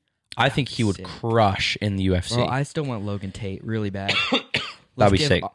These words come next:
Speaker 2: one-minute debrief. I know this is gonna bring up some feelings for you,
Speaker 1: <sighs>
Speaker 2: Jake Silva.
Speaker 1: Okay, so the thing is, we watched it,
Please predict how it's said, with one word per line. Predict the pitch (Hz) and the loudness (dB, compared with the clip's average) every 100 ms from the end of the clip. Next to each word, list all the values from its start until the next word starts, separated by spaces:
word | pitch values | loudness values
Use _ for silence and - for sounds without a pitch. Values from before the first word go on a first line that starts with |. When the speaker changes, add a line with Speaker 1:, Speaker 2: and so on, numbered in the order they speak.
| 135 | -2
Speaker 2:
one-minute | 131 139 147 139 117 | 0 0 0 -4 -4
debrief. | 117 110 120 113 110 - - - - | -4 -2 2 2 2 -6 -16 -18 -6
I | |
know | 107 107 | -2 -2
this | 98 - | -2 -8
is | |
gonna | 104 101 | -6 -4
bring | 101 | -4
up | - | -4
some | 95 | -8
feelings | - 101 92 | -4 -4 -4
for | - | -4
you, | 98 90 87 - - | -2 -2 -4 -10 -12
Speaker 1:
<sighs> | - - - | -18 -20 -18
Speaker 2:
Jake | - 104 - | -12 -10 -6
Silva. | 110 110 123 127 - - | -2 -2 -2 -4 -6 0
Speaker 1:
Okay, | 90 98 - - - - | 0 0 -6 -20 -20 0
so | 139 | 2
the | 135 | 4
thing | 147 151 | 4 4
is, | 156 | 4
we | 120 101 160 | 2 2 2
watched | 202 123 - - | 4 4 2 2
it, | 127 131 | 4 2